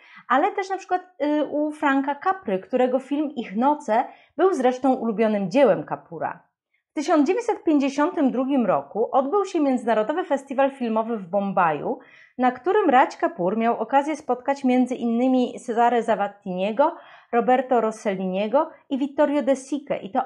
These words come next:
oni przede wszystkim przekonali go, żeby częściej wykorzystywał wspaniałe indyjskie słońce i kręcił poza studiem.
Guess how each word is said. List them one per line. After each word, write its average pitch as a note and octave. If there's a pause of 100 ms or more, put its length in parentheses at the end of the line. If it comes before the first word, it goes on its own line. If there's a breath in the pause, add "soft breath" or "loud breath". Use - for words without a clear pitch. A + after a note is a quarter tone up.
(100)
oni C#4+
przede F3+
wszystkim F3+ (260 loud breath)
przekonali C4
go, A3
żeby A#3+
częściej D#4
wykorzystywał A#3
wspaniałe A#3+
indyjskie A3+
słońce F#3+
i F#4+
kręcił G#3+
poza G3
studiem. F#3